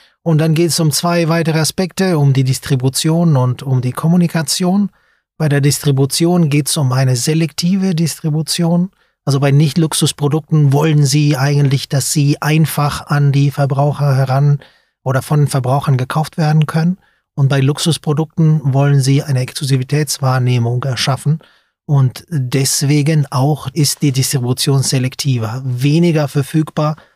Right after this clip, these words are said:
dafür verfügbar über Kanäle, die das bessere Image kommunizieren, die man besser kontrollieren kann. Und schließlich bei der Kommunikation, bei Luxusprodukten geht es darum, auch mit Nichtkunden zu kommunizieren.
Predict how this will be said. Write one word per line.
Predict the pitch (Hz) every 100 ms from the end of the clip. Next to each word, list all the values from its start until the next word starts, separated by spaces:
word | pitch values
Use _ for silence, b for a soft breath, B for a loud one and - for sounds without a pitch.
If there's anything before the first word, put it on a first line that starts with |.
| _ -
dafür | 139 139 151 139
verfügbar | - 139 - 147 - 139 135 b b b -
über | 135 131
Kanäle, | - 131 131 135 135 135 131
die | 120 127 127 127 123 120 127 135 -
das | 143 -
bessere | 147 139 135
Image | 131 143 147 -
kommunizieren, | 156 143 135 - 151 143 135
die | 131
man | 127
besser | 120 127 135
kontrollieren | 135 123 131 120 123 127
kann. | 127 135 123 - _ -
Und | 165
schließlich | 196 170 151
bei | 143
der | 139
Kommunikation, | 135 143 135 139 - 170 165 160 156
bei | 139 127
Luxusprodukten | 135 - 147 - 135 139 - 135 131 - _
geht | 151 123 143 135 135
es | 127 123 -
darum, | 139 131 120 131 127 127 -
auch | 156 160 -
mit | 135 143
Nichtkunden | 170 - - - 131 123 117 -
zu | 143
kommunizieren. | - 127 120 - - 123 117